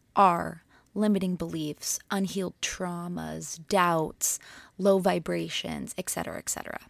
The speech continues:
So I'm gonna talk by way of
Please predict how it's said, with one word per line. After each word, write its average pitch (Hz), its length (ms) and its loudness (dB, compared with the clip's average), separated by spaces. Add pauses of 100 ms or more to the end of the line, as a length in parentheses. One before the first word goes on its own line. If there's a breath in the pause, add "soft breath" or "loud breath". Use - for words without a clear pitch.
(200)
So 190 560 6 (840)
I'm 214 200 2
gonna 269 160 2
talk - 480 -2 (760 loud breath)
by 185 180 6
way 175 380 2
of 170 480 -2